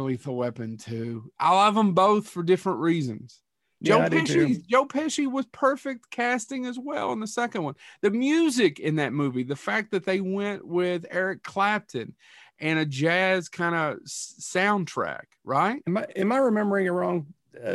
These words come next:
Speaker 2: Lethal Weapon two has the scene where, where Riggs is in the, the mobile home
Speaker 1: Yep.
Speaker 2: on the road, right? Yeah, that's one of my favorite action scenes of all time.
Speaker 1: Yeah, where he's crawling
Speaker 2: But
Speaker 1: through the trailer. And they
Speaker 2: but
Speaker 1: killed
Speaker 2: that
Speaker 1: the girl.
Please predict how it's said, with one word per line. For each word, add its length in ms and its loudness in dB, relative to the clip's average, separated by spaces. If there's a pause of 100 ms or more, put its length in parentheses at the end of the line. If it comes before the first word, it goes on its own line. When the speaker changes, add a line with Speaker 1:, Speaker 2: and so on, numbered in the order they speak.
Speaker 2:
Lethal 280 0
Weapon 260 0
two 220 0
has 300 0
the 120 -4
scene 360 -4
where, 320 -4
where 180 -4
Riggs 320 -4
is 140 -6
in 120 -4
the, 280 -4
the 100 -6
mobile 320 -2
home 440 -4 (160)
Speaker 1:
Yep. 140 2
Speaker 2:
on 120 0
the 80 -2
road, 200 -2
right? 200 -6
Yeah, 140 -4
that's 260 -2
one 80 -2
of 40 -2
my 120 -4
favorite 320 -4
action 260 -6
scenes 260 -8
of 80 -10
all 160 -6
time. 360 -8 (240)
Speaker 1:
Yeah, 160 2 (160)
where 180 2
he's 100 0
crawling 280 6
Speaker 2:
But 100 2
Speaker 1:
through 80 -16 (100)
the 140 -6
trailer. 380 0 (240)
And 160 8
they 60 6
Speaker 2:
but 80 8
Speaker 1:
killed 180 8
Speaker 2:
that 60 -6
Speaker 1:
the 120 -12
girl. 340 6